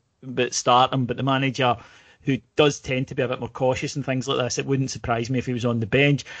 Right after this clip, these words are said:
However, I would like to have a look at a couple of players in particular. One is Philip Helander, and the other is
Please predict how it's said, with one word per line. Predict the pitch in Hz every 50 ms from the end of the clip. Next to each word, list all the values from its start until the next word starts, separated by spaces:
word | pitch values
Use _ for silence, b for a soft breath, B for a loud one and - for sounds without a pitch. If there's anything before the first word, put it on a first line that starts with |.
| B B B B
However, | - 185 185 190 196 165 202 196 190 190 - - _ _ _ -
I | - - - - 202 220 254 254
would | 277 277 247
like | 240 233 220 - -
to | 208
have | 202 180
a | 180
look | 170 170 156 - -
at | 156 139 -
a | -
couple | - - - 170 170 - 190
of | 170 170 - _
players | - - 160 160 151 147 -
in | 151 143
particular. | - - - - - 151 - - 180 175 160 151 131 127
One | - 143 147 143 170 190 202 202 202 185 - -
is | 151 151 143 143 135 - - -
Philip | _ - 156 139 131 -
Helander, | - 143 147 151 147 131 123 123 117 120 123 139 - - -
and | 131 131 131
the | 123 139 -
other | 139 139 143 139 131
is | 131 127 -